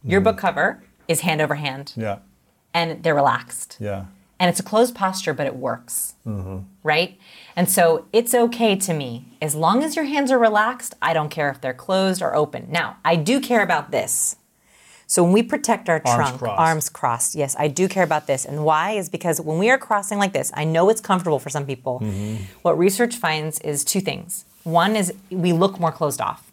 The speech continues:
Speaker 1: So
Speaker 2: Mm-hmm.
Speaker 1: we never wanna look closed off. But second, they found that when people are trying to be creative or strategic,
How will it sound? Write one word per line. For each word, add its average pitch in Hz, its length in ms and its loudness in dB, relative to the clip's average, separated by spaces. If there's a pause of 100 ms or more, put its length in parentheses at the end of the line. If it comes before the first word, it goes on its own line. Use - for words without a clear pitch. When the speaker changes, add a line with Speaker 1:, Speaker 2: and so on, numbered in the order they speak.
(120)
Speaker 1:
So 107 200 -2
Speaker 2:
Mm-hmm. 95 180 -6
Speaker 1:
we - 80 2
never 156 200 4
wanna 143 140 0
look 131 140 -2
closed 135 160 -6
off. 135 140 -4 (100)
But - 140 -14
second, 269 420 -4 (440)
they 214 140 6
found 247 360 2
that 180 80 2
when 165 180 0
people 214 320 -2
are 196 80 4
trying 160 420 0
to - 80 -4
be 151 140 -6
creative 160 720 -2 (140)
or 160 80 0
strategic, 165 680 -6